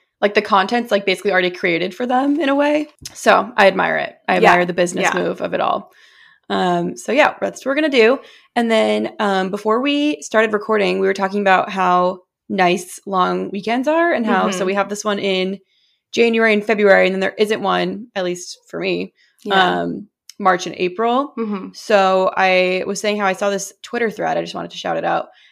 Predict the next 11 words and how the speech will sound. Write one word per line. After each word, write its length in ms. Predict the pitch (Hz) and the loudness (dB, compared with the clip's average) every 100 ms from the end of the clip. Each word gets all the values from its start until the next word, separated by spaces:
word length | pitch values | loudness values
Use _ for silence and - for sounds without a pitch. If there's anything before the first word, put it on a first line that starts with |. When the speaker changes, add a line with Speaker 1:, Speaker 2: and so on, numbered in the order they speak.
| _ 185 | _ 0
Speaker 1:
that, 380 | 185 175 - | 2 2 -2
um, 280 | 185 170 165 | -4 -4 -4
it 60 | 196 | -4
was 80 | 196 | 0
basically 280 | 220 247 | -2 -2
some, 140 | 240 208 | -4 -2
like, 220 | 175 - | -2 -4
top 360 | - 180 175 - | -2 0 0 -4
exec 380 | 185 170 170 170 - - _ | -8 -2 -2 -4 -16 -20 _
type 220 | - 170 | -10 -10
person. 480 | 190 180 185 185 196 | -10 -10 -10 -10 -12